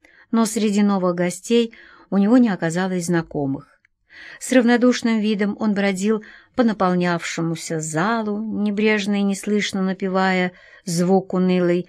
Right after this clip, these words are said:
фортепиано. Более старые гости проходили в голубую гостиную к Александру Андреевичу,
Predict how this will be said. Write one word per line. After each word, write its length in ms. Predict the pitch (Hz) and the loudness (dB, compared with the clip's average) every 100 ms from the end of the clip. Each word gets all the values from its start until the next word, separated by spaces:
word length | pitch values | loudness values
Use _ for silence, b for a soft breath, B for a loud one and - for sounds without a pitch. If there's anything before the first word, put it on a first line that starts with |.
| b - | b -8
фортепиано. 1000 | 196 170 - 170 170 165 160 160 165 165 _ _ _ _ _ _ - | -4 -4 -4 -4 0 2 2 2 0 -2 _ _ _ _ _ _ 2
Более 400 | 226 240 226 220 | 4 6 4 0
старые 500 | - 269 311 294 254 | -2 0 2 2 2
гости 580 | 226 233 226 - 214 b b b | 2 0 0 -8 -8 b b b
проходили 520 | - 190 185 202 262 | -6 0 2 4 4
в 100 | 226 | 2
голубую 440 | 190 185 180 226 214 | 2 -2 0 0 2
гостиную 960 | 196 196 - 165 156 156 151 151 175 _ _ _ | 0 -2 -6 -2 -2 0 -4 -6 -10 _ _ _
к 60 | 277 | 2
Александру 500 | 269 - 240 226 226 | 2 2 0 0 0
Андреевичу, 680 | 214 165 139 139 - - | -2 -2 -4 -4 -10 -12